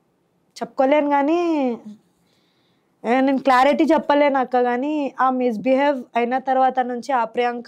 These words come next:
చచ్చిపోయింది, కొత్త ప్రియాంక పుట్టింది అనుకోండి ఇంకా. ఎందుకంటే నేను చాలా పిరికిదాన్ని first of all. పది బొట్టులు పెట్టుకొని, చుడిదార్ వేసుకొని, జుట్లు వేసుకొని పోతుంటే,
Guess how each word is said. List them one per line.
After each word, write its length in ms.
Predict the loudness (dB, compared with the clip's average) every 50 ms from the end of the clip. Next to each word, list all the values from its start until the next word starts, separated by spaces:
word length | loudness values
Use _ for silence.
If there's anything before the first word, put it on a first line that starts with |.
| -4
చచ్చిపోయింది, 760 | -4 -4 -4 -8 -8 -8 _ -4 -2 -2 -2 -4 -4 -6 -6 -6
కొత్త 260 | -6 -8 -8 -8 -8
ప్రియాంక 340 | -8 -4 -4 -4 -4 -4 -8
పుట్టింది 360 | -10 -10 -8 -6 -6 -6 -6
అనుకోండి 420 | -8 -12 -14 -14 -14 -14 -14 -14 -18
ఇంకా. 200 | -20 -20 -20 -20 _ _ _ -20 -20 _ -6 -2
ఎందుకంటే 480 | 0 0 2 2 2 0 2 2 0
నేను 120 | 0 0 -2
చాలా 300 | -2 -2 0 0 0 0
పిరికిదాన్ని 600 | 0 -2 -2 -2 0 0 0 0 0 -2 -4 -8
first 280 | -10 -12 -12 -12 -12 -20
of 80 | -18 -14 -14
all. 80 | -14 -14 _ _ _ _ _ _ _ _ _ _ _ _ _ _ 0
పది 200 | 0 2 2 2
బొట్టులు 400 | 0 0 -2 2 2 2 4 4
పెట్టుకొని, 680 | 2 0 -2 -4 -4 -2 -2 -2 -4 -6 -6 -8 -10 -12
చుడిదార్ 640 | -18 -20 _ -6 -2 0 0 0 2 0 0 0
వేసుకొని, 420 | -2 -4 -6 -8 -8 -10 -8 -8 -10
జుట్లు 280 | -10 -10 -10 -8 -6
వేసుకొని 320 | -6 -6 -6 -6 -8 -8 -6
పోతుంటే, 760 | -6 -6 -6 -8 -8 -8 -8 -8 -8 -8 -6 -6 -6 -8 -10